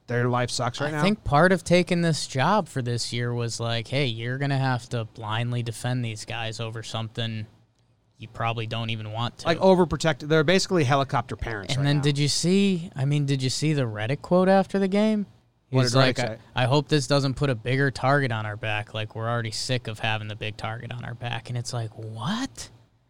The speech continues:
Speaker 1: Well, they don't realize that.
Speaker 2: I
Speaker 1: I,
Speaker 2: know.
Speaker 1: I feel bad 'cause I don't think they realize that. And I think Astros fans don't realize, like, you've lost the benefit of the doubt.
Speaker 2: Yeah.
Speaker 1: Teams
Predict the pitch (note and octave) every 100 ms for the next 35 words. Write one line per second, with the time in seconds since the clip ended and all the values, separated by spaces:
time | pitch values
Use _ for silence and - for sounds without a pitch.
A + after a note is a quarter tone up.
0 | _ A2 G#2+ G2+ - _ _ _ _ _
1 | _ C#3 C#3+ D#3 C#3+ F#3+ B2+ G#2 A#2 G#2+
2 | _ _ _ _ _ _ - - C3 D3
3 | F3 A3+ D#4 F#3 D3+ G3+ C4+ C4+ G#3 G#3
4 | - D#3+ E3+ E3 D3+ C3 C3 A#2+ B2+ B2+
5 | A#2 A2+ G#2 _ _ _ - E3 F3+ -
6 | G#3 E3 F3+ - F3+ C3 D3+ C#3 C3 B2+
7 | D3+ D#3+ A#2+ A#2+ - - _ _ _ _
8 | _ _ _ _ C3+ A#2 C3 G3 B3 -
9 | B2 C#3+ E3 E3 E3+ C3 A#2+ G2 - F3
10 | E3 - - A3+ D4 D4